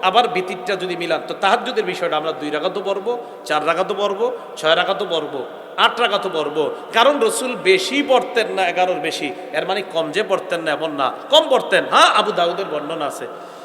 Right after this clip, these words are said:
রসুল্লাহ সাল্লাল্লাহু আলাইহি সাল্লাম যে কম পড়তেন, আবু দাউদে বর্ণনা আছে। তো রসুল সাল্লাল্লাহু আলাইহি সাল্লাম কখনো চার পড়তেন, কখনো ছয় পড়তেন, কখনো আট পড়তেন।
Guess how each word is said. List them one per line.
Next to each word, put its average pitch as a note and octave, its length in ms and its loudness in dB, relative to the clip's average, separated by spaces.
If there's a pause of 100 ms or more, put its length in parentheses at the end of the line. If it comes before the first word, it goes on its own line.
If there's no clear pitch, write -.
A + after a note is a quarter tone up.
(200)
রসুল্লাহ E3 500 0
সাল্লাল্লাহু D#3+ 380 -2
আলাইহি D3+ 180 2
সাল্লাম F3 220 -2
যে F#3+ 80 0
কম D#3+ 260 -4
পড়তেন, G3 320 0 (180)
আবু C#4 200 2
দাউদে F#3+ 280 4
বর্ণনা D3+ 400 -4
আছে। B2 220 -8 (420)
তো E3+ 60 -6
রসুল D#3+ 220 -4
সাল্লাল্লাহু F3+ 500 0
আলাইহি - 180 0
সাল্লাম C#3+ 340 -4 (340)
কখনো F#3+ 260 0
চার D#3 320 2
পড়তেন, D3+ 340 -6 (260)
কখনো G3+ 300 0
ছয় D3+ 300 2
পড়তেন, D#3 360 -4 (280)
কখনো F#3 280 -2
আট C#3+ 180 -2 (140)
পড়তেন। D#3 340 -4